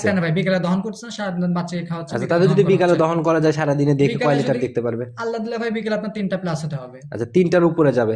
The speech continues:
Speaker 1: জি ভাই।
Speaker 2: মোটামুটি এগারোটা দেখতে পারবে এখন
Speaker 1: জি
Speaker 2: আসলে?
Speaker 1: ভাই, জি, জি,
Speaker 2: আচ্ছা,
Speaker 1: জি।
Speaker 2: তো সল-, সলিড গ্যারান্টি দুধ ক্লিয়ার হওয়ার পর কেমন
Speaker 1: এটা
Speaker 2: আসবে?
Speaker 1: যদি আমার কাছে আর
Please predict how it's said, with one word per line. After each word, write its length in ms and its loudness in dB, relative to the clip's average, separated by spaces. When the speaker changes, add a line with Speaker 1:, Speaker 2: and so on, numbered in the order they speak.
Speaker 1:
জি 160 -4
ভাই। 160 -4
Speaker 2:
মোটামুটি 360 2
এগারোটা 460 2
দেখতে 260 2
পারবে 220 2
এখন 120 -2
Speaker 1:
জি 60 -2
Speaker 2:
আসলে? 140 0
Speaker 1:
ভাই, 180 0
জি, 140 -4
জি, 140 -12
Speaker 2:
আচ্ছা, 180 -6
Speaker 1:
জি। 80 -6
Speaker 2:
তো 40 -2
সল-, 360 0
সলিড 300 2
গ্যারান্টি 400 2
দুধ 200 0
ক্লিয়ার 260 4
হওয়ার 160 2
পর 100 -2
কেমন 220 0
Speaker 1:
এটা 100 0
Speaker 2:
আসবে? 280 0
Speaker 1:
যদি 140 -4
আমার 240 -2
কাছে 160 -4
আর 100 0